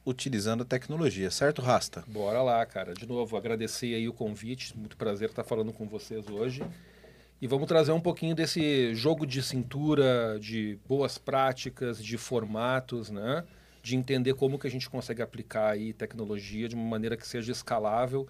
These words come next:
Speaker 2: e responsável no contexto de startup. Acho que tanto pra projetos de grandes corporações, quanto pro cara que realmente tá começando e quer entender que stack ele pode utilizar, né, pra validar o conceito, validar o modelo. Acho que é um pouquinho por aí.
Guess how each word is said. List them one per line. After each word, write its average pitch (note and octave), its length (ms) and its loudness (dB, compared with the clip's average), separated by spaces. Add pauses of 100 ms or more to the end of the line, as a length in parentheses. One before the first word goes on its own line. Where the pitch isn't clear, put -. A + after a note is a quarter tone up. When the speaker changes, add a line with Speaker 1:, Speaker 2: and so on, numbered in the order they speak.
(240)
Speaker 2:
e C3 80 0
responsável C#3+ 960 2
no D3 100 -4
contexto C3+ 480 -6
de C3 60 -16
startup. A2 560 -2 (360)
Acho - 160 -12
que - 80 -20
tanto B2+ 300 -2
pra B2+ 160 -4
projetos A#2 540 -8
de A2 80 -8
grandes A2 280 -4
corporações, A#2 840 -8 (260)
quanto C#3 220 0
pro - 100 -6
cara C#3 200 0
que C3 120 -8
realmente B2+ 320 -2
tá B2+ 100 -6
começando B2 520 -6
e - 20 -8
quer B2+ 120 -2
entender B2 580 -2 (320)
que - 100 -6
stack B2+ 380 0
ele A#2+ 100 -2
pode A#2 220 -4
utilizar, A2+ 680 -4 (400)
né, A2 140 -8
pra A2+ 300 0 (220)
validar C3 640 4
o C3 60 4
conceito, B2 480 -4
validar A2+ 320 -2
o G#2+ 40 -4
modelo. A2+ 340 -4
Acho - 120 -14
que A#2 60 -8
é - 20 -6
um A2+ 60 -6
pouquinho - 320 -8
por C#3 160 -4
aí. A#2 120 -4